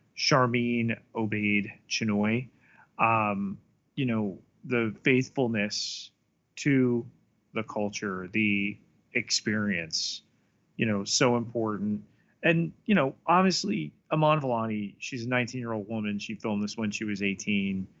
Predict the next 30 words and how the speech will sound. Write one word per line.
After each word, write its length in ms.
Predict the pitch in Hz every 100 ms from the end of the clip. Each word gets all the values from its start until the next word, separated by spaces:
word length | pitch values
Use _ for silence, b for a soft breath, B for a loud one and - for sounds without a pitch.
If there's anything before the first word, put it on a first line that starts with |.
| b b b b _ _ _ -
You 100 | 156
know, 100 | 117
she's 200 | 113 -
going 220 | 170 139
along 240 | 123 110
with 140 | 98 90
it. 120 | 90
This 180 | 113 -
is 60 |
the 80 | 110
first 300 | 104 110 -
thing 340 | 117 104 98 -
that 140 | 117 107
she's 280 | - 95 -
done. 520 | 127 120 107 98 95 b b b _
But 260 | 127 113 -
to 80 | 127
see 340 | - - 165
the 120 | 160 147
awakening 800 | 123 131 120 127 117 110 104 - _ _ _ _
in 160 | 104 101
her, 300 | - 90 85 - _ _ _ _ _ _
um, 580 | 120 113 107 98 101 101 - _ _ -
and 380 | 127 127 127 131 _
though 520 | 143 110 139 143 147 139
this 360 | 127 127 - -
episode, 880 | 113 117 - 127 113 110 110 - - _ _ _ _ _
you 80 | -
know, 420 | 113 98 98 98 - _ _ _ _ -
about 280 | 110 107